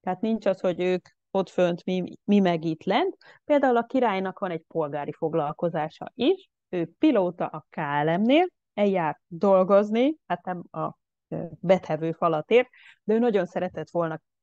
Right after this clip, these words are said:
pilóta lenni, úgyhogy, ö, elment pilótaiskolába, és abból csak az a vicces, hogy a K L M jelentése királyi légitársaság, és, ö, ott vezeti a Boeing hétszázharminchetes gépet,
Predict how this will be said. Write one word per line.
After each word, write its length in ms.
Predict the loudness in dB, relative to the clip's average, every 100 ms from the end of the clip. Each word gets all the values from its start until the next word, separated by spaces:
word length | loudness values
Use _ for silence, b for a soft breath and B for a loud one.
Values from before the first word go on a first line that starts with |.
| -12 -2
pilóta 400 | 2 4 4 0
lenni, 520 | 0 0 0 0 -4 -8
úgyhogy, 440 | -10 -4 -4 -2
ö, 260 | -4 -4 -6 -8
elment 400 | -8 -8 -10 -16 _ _
pilótaiskolába, 1120 | -6 -4 -4 -4 -4 0 2 4 4 4 2 0
és 360 | 0 -2 -4 _
abból 320 | -6 0 0
csak 200 | 0 0
az 140 | 2 2
a 80 |
vicces, 420 | 2 0 -2 -4 _ -6
hogy 160 | -4
a 120 | -4 -12 -4
K 80 |
L 420 | 0 4 4 2 0
M 60 |
jelentése 760 | -2 -2 -4 -6 -8 -6 -6 -8
királyi 500 | 0 4 4 2 -2 0
légitársaság, 1160 | 0 2 0 -2 0 0 0 -4 2 2 0 B B B _ _ _ _ _ _
és, 380 | -6 -4 -4 -8
ö, 280 | -8 -8 -8 -12 -12
ott 200 | -14 -10
vezeti 500 | -10 -8 -8 -2 -2
a 180 | -2 -2
Boeing 340 | -2 -2 -2
hétszázharminchetes 1600 | 0 0 0 0 0 -4 -8 -16 _ _ -12 -8 -6 -4 -4 -6 0
gépet, 460 | 2 4 2 -2